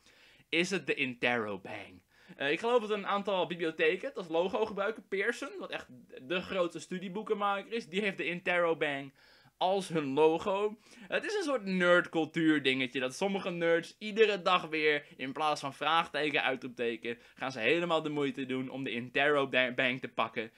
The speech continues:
en hem te gebruiken. En ik wil het ook gewoon aan jullie vragen, als je ooit nog een keer vraagteken, uitroepteken gebruikt, gebruik de Interrobang.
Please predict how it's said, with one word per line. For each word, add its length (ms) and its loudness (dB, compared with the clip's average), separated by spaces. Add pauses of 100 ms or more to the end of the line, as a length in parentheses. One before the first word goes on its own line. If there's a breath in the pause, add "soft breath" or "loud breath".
(160 soft breath)
en 140 0
hem 140 -2
te 80 -10
gebruiken. 560 -8
En 60 -6
ik 60 -8
wil 140 2
het 100 2
ook 60 -2
gewoon 140 2
aan 60 0
jullie 240 0
vragen, 400 2
als 260 2
je 100 0
ooit 200 2
nog 160 2
een 100 -2
keer 320 -2 (240 soft breath)
vraagteken, 680 0
uitroepteken 580 0
gebruikt, 460 -6 (440 soft breath)
gebruik 880 6
de 120 -2
Interrobang. 1000 -4